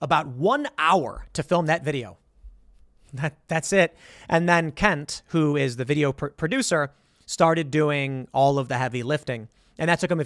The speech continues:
uh, um, maybe, like, four or five days. So, uh, maybe, maybe a week. He started working on the video before we filmed anything because we knew what we wanted. We wanted news style with, uh, the lyrics in the chyrons, the lower thirds.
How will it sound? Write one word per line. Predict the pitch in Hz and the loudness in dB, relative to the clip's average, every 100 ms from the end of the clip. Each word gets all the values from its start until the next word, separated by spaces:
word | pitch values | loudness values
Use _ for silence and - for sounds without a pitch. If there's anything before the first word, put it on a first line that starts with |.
| - | -4
uh, | 143 | -4
um, | 131 131 120 117 110 110 | -2 -2 -2 -4 -8 -8
maybe, | 156 160 | -4 -2
like, | 131 | -4
four | - 160 156 | -2 0 0
or | |
five | - 135 117 | 0 0 -2
days. | 131 113 107 - - _ - - - | -8 -8 -10 -14 -14 _ -20 -20 -8
So, | - 202 - | 2 2 4
uh, | 175 160 - 202 | 4 4 4 2
maybe, | 285 285 | 2 2
maybe | 330 302 | 0 2
a | |
week. | 175 147 - _ | 0 -4 -10 _
He | - 196 | -6 -2
started | 262 277 277 | 0 0 0
working | 247 233 | 0 0
on | 233 | 0
the | |
video | 202 196 | 2 2
before | 143 151 - 226 | 0 -4 2 2
we | 220 185 | 4 2
filmed | 196 196 | 2 2
anything | 151 117 139 185 - _ _ _ | -2 -4 -10 -12 -18 _ _ _
because | 185 202 151 | -2 0 0
we | 185 | 0
knew | 175 208 | 2 2
what | 190 | 2
we | 170 | 0
wanted. | 160 139 | 2 0
We | 131 | -2
wanted | 147 143 139 127 | 0 0 0 -4
news | 135 156 220 254 254 - - _ _ _ | 0 4 4 2 -2 -8 -10 _ _ _
style | - 208 190 196 220 - _ _ _ _ _ _ - | 0 2 4 2 -2 -6 _ _ _ _ _ _ -2
with, | 160 170 165 156 - - - | 4 4 4 -2 -12 -18 -4
uh, | 151 135 123 | 0 2 0
the | 127 151 | 0 4
lyrics | 208 165 - - | 4 4 -2 -6
in | 175 160 | -4 -4
the | 147 | 0
chyrons, | 165 147 120 113 | 0 2 -2 -6
the | 135 | -2
lower | 143 175 | 0 0
thirds. | 139 110 104 - | -2 -6 -8 -10